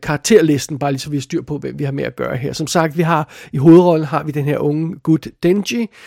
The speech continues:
så har vi Makima, som er hans, hans boss, øh, og som han er, han er forelsket i. Så har vi Aki, der er sådan en cool dude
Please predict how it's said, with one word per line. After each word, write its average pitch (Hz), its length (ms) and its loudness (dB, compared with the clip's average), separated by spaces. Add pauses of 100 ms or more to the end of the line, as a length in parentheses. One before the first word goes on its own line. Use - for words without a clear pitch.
(160)
så - 120 -8
har 151 120 -2
vi 165 100 2
Makima, 175 560 0
som 160 200 -2
er 160 60 0
hans, 143 460 -4
hans 139 260 -6
boss, 160 600 0
øh, 170 140 -6
og 160 280 -6
som 156 160 -10
han 147 140 -6
er, 139 120 -6 (280)
han 143 100 -6
er 135 40 -2
forelsket 214 460 0
i. 240 100 -2 (560)
Så - 120 0
har 165 140 2
vi 170 220 2
Aki, 175 420 -2
der 180 140 0
er 160 80 2
sådan 175 220 -4
en 170 120 -4 (100)
cool 175 480 0 (140)
dude 175 360 2